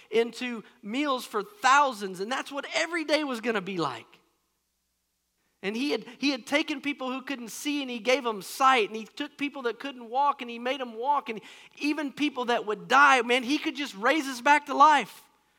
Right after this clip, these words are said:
This is going to be incredible. He's gonna give us everything we could ever want. Anything our hearts desire. The Messiah is gonna give it to us. And we realize in the,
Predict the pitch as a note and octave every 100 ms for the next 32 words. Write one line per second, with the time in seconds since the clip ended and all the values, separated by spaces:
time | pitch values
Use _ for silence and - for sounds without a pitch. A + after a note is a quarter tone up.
0 | _ _ _ _ _ _ _ _ _ D4+
1 | D4 D4 C4 C#4 C#4 C4 B3 C#4+ B3+ -
2 | C4+ D4 D4 A3+ D#3+ C#3+ _ _ _ D4
3 | C#4+ D#4 A#3+ C#4+ B3+ C#4+ D#4+ D#4 E4 D4+
4 | - D4+ D4 C#4 A#3+ A3 - C4+ C4+ C#4
5 | A#3+ A#3 G3 D#3 - _ _ _ _ _
6 | _ - E4+ F4 E4+ D#4 C#4 B3 A3 B3+
7 | B3+ - - _ F#3 G3+ F#3 A#3 A3+ G3
8 | C#3+ - _ _ - G#3+ G3+ - C4 C4+
9 | B3 G#3 A3+ G#3+ F#3 F3+ - - D3 B2+
10 | - - _ _ _ _ _ _ _ _
11 | _ _ _ - A3 G#3+ A#3 A#3 G#3+ G#3
12 | G#3+ G3+